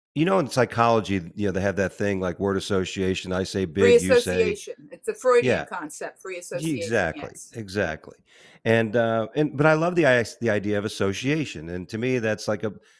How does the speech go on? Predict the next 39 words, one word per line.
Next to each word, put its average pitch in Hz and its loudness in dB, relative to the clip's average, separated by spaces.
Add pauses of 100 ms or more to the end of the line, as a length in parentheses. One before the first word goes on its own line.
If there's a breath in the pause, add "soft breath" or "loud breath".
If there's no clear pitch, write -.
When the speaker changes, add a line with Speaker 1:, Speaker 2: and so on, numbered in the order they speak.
(260 soft breath)
Speaker 1:
like 110 -2
I 113 0
said, 120 0
like, 92 -2
sometimes 104 -2
somebody 98 -2
will 95 -2
say 131 -2
something 95 -4
and 92 -4
it'll 95 0
make 101 0
me 123 -2
picture 92 -6
something. 90 -6 (320 soft breath)
And 117 -2
pe-, 165 -2
if 127 0
you 135 -2
never 170 0
recognize 120 0
that 92 0
in 90 -6
somebody, 92 -4 (280 soft breath)
you 107 0
ever 135 -2
been 160 -2
in 139 -2
a 131 0
conversation 113 -4
where 95 -8
somebody's 101 -6
talking 98 -6
about 92 -6
barbecue 101 -4
sauce 101 -4
and 87 -12
somebody's 98 -8
just, 90 -8